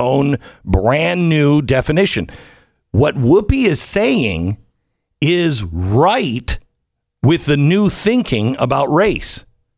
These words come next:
She's not some old-timey bigot. She's a new kind of bigot.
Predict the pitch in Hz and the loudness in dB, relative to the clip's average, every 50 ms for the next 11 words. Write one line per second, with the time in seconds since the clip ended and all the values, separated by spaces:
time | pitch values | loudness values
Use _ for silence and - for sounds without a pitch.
0 | _ _ _ _ _ _ _ _ _ _ _ _ - - - 277 - 170 - - | _ _ _ _ _ _ _ _ _ _ _ _ -6 -4 -2 0 0 0 0 0
1 | 262 262 262 262 214 - - 117 - - - 160 139 135 131 - - 147 139 143 | 2 2 0 -2 -4 -6 -6 -4 -2 0 0 0 0 0 -2 0 0 0 2 2
2 | 143 135 113 - 143 135 131 127 120 113 107 87 78 - 113 117 139 185 - - | 0 -2 -2 -2 0 0 0 0 0 0 0 0 -2 -2 -2 -2 -2 -4 -4 -4
3 | - - 214 180 156 208 180 165 175 220 285 294 - - - 220 185 160 139 120 | -4 -2 0 0 0 0 2 2 2 2 2 0 0 -2 -2 -2 -2 -2 -2 -2
4 | 113 98 90 82 - 95 85 67 64 50 - - - | -2 -2 -2 -4 -4 -4 -4 -4 -8 -10 -12 -14 -20